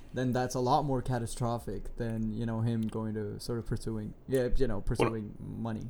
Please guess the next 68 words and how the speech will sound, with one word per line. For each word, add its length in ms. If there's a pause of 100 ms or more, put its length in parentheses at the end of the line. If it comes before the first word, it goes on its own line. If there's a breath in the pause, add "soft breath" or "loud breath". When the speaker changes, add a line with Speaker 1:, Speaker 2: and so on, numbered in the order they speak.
(120)
Speaker 2:
what 140
I'm 40
suggesting 640
is, 220
if 80
I 80
was 100
gonna 140
paraphrase 720
what 80
you 160
seem 220
to 80
be 100
suggesting, 720
you 120
want 160
everybody 360
to 100
get 180
life 240
insurance. 600
Speaker 1:
Mm. 140
Speaker 2:
And 60
I 80
don't 140
mean 160
life 220
insurance 340
like 140
if 100
you 100
die. 460
Speaker 1:
Mm. 220 (160)
Speaker 2:
I 100
mean 160
life 260
insurance 420
that 120
pick 160
your 100
path, 560
Speaker 1:
Right. 120
Speaker 2:
but 100
if 80
it 40
doesn't 220
work 140
out 60
Speaker 1:
You'll 80
Speaker 2:
the 60
way 100
Speaker 1:
be 20
Speaker 2:
you 60
Speaker 1:
happy. 80
Speaker 2:
want 220
it, 40
don't 140
worry 180
about 220
it, 100
right? 140
Speaker 1:
Yeah. 80
Speaker 2:
We 40
got 200
you 40
covered. 340
Speaker 1:
Yeah. 40